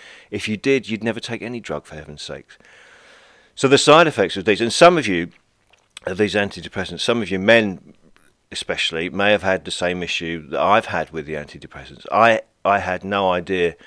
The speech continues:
what was going on, but without going into too much detail,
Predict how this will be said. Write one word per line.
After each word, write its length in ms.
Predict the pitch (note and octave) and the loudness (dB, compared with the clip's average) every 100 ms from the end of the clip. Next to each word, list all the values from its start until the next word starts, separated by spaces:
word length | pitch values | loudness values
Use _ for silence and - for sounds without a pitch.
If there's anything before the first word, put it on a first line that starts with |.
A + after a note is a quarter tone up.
| - - - _ _ _ _ | -20 -20 -20 _ _ _ _
what 200 | F#2+ F#2 | -4 -4
was 120 | F2 | -4
going 300 | E2 F2 D#2+ | -4 -4 -2
on, 200 | G2 F2+ | -4 -6
but 160 | C#2 F2 | -4 -4
without 340 | F2 G#2 F#2+ | 0 2 2
going 220 | F#2 F2+ F2 | 2 -2 -4
into 180 | - | -8
too 180 | - G2 | -8 -8
much 300 | E2 C#2 - | -8 -10 -4
detail, 600 | A2 A2 - D#2+ C#2+ C#2 | -2 -2 -2 -10 -10 -14